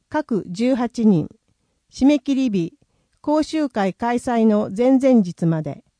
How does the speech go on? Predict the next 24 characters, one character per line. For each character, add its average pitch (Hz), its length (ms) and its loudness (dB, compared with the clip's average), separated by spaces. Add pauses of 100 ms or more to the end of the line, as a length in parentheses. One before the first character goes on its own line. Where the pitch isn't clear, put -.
(720)
申 285 200 4
し - 100 -8
込 285 140 0
み 269 160 2
問 254 240 -2
い 247 80 0
合 240 80 0
わ 233 120 -2
せ、 220 320 -6 (340)
加 247 160 -6
古 294 140 -2
川 294 240 0
市 190 260 -6
防 226 200 0
災 240 220 -2
セ 220 180 0
ン 190 120 2
タ 147 360 -10
ー。 - 580 -20
電 247 300 4
話、 226 260 -2 (280)
零 285 220 4
七 277 340 2
九 - 500 -6